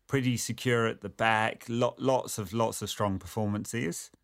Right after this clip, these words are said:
um, especially from Angel Gomez and from Mason Greenwood. Um, Chong was okay until his sort of second half miss. We can talk about that in a bit. He did okay. Um,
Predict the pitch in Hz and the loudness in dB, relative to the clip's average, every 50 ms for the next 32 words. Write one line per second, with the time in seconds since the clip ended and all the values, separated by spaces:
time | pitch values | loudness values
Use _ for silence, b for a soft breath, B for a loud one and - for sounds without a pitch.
0 | _ _ _ _ _ _ _ - - 92 90 87 87 90 - - 120 - - 160 | _ _ _ _ _ _ _ -12 -8 -6 -6 -4 -4 -6 -4 -2 -2 2 2 2
1 | 151 - 123 98 92 98 98 95 98 98 - - 101 98 95 92 - 98 98 98 | 2 2 0 -2 -2 -2 -2 -2 -2 -4 -4 -4 -4 -4 -4 -4 -4 -2 -2 0
2 | 101 101 98 98 98 98 95 - 101 95 90 - 92 95 92 92 - - 95 - | 0 0 2 2 0 0 -2 -4 -6 -8 -10 -8 -8 -10 -8 -8 -6 -6 -4 -2
3 | 104 101 101 98 98 98 98 95 95 95 95 95 87 78 - - - _ _ _ | 0 0 2 2 2 2 2 0 0 0 -2 -2 -4 -6 -10 -12 -14 _ _ _
4 | _ _ _ _ _ _ _ - - 87 87 87 87 87 85 85 80 - 76 98 | _ _ _ _ _ _ _ -18 -14 -14 -12 -10 -10 -10 -10 -10 -10 -10 -10 -10
5 | 98 - 113 107 104 101 98 98 98 98 98 95 90 - - 95 95 - - 104 | -4 0 2 2 2 2 2 2 2 2 0 0 -2 -2 -2 -2 -2 -2 -2 0
6 | 104 101 101 101 101 95 92 - 104 98 92 92 87 92 92 87 - - - 98 | 2 2 2 2 2 0 -2 -2 -4 -4 -4 -4 -4 -6 -6 -8 -8 -10 -10 -10
7 | 90 92 82 - - _ _ _ _ - - 98 92 - 101 95 101 95 92 90 | -10 -10 -12 -14 -18 _ _ _ _ -10 -8 -6 -4 -2 -2 0 2 2 2 2
8 | - 107 107 113 107 - - 104 95 92 - 107 95 90 98 95 95 92 98 101 | 2 2 2 2 0 0 -2 -2 -2 -2 -2 -2 -2 0 0 0 2 2 0 0
9 | 98 98 95 87 - 131 131 123 117 - - - - - _ _ _ _ - - | 0 -2 -4 0 2 4 4 4 4 2 0 -6 -8 -10 _ _ _ _ -4 -2
10 | 190 156 147 123 110 98 95 85 - - 101 101 98 101 98 98 98 98 98 98 | 2 2 4 4 4 2 0 -2 -4 -2 2 4 4 4 4 4 2 2 2 0
11 | 95 92 - _ - 98 101 98 95 92 92 92 92 90 87 | 0 -2 -6 _ -4 0 0 2 2 2 0 -2 -2 -4 -6